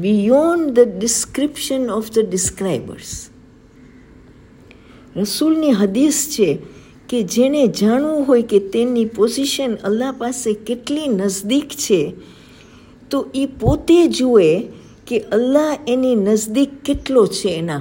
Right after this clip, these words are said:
કલ્બમાં, તો એને ખબર પડશે કે એ અલ્લાહની નજદીક છે. આ રસૂલની હદીસ છે. ઇમામ જાફર સાદિક અલ ઇસ્લામની હદીસ છે કે, અ, અલ્લાહ સુબ્હાનહુ વ તઆલા કહે છે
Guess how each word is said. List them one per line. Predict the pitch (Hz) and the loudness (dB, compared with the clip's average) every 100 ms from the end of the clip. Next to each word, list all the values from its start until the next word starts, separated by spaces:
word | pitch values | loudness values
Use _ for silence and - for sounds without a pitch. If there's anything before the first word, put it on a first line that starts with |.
| - | -4
કલ્બમાં, | 165 127 117 104 131 - - | -4 -4 -6 -14 -16 -18 -6
તો | 294 269 | -4 -4
એને | 240 226 | -4 -4
ખબર | 214 226 208 196 | -4 -4 -2 -2
પડશે | 196 196 190 185 | -2 -4 -4 -8
કે | 165 | -8
એ | 170 - 180 | -10 -8 -8
અલ્લાહની | - 170 165 165 147 | -6 -4 -4 -4 -8
નજદીક | 139 143 139 147 - | -8 -10 -8 -8 -10
છે. | - - - - - - - - - - | -10 -16 -16 -20 -20 -20 -20 -20 -20 -8
આ | 196 | -4
રસૂલની | 196 202 - 285 294 247 180 | -2 -2 0 0 0 2 0
હદીસ | - 180 180 165 - - | -2 0 0 0 -4 -10
છે. | - 156 - - - - - | -12 -12 -18 -20 -20 -20 -8
ઇમામ | 202 226 233 | -2 0 0
જાફર | 196 214 269 262 | 0 0 0 -4
સાદિક | 254 - 247 269 320 285 | -4 -2 -2 0 0 -2
અલ | 262 | -2
ઇસ્લામની | 247 - 233 233 208 196 | -2 -2 -2 -2 0 -2
હદીસ | 196 180 196 - - | -2 -2 -2 -4 -8
છે | 156 165 - - - - - - - - - _ | -6 -6 -8 -18 -20 -20 -20 -20 -20 -20 -20 _
કે, | - 254 | -8 -8
અ, | - - 214 - - - - - - - - - - | -10 -6 -4 -4 -10 -20 -20 -20 -20 -8 -8 -8 -4
અલ્લાહ | 202 226 285 311 | 0 2 2 2
સુબ્હાનહુ | 320 - 214 262 269 277 254 | 0 -2 -2 0 0 2 2
વ | 220 | 2
તઆલા | 220 160 190 240 220 | 0 0 2 4 2
કહે | - 185 180 | 0 -2 -2
છે | - 156 | -4 -6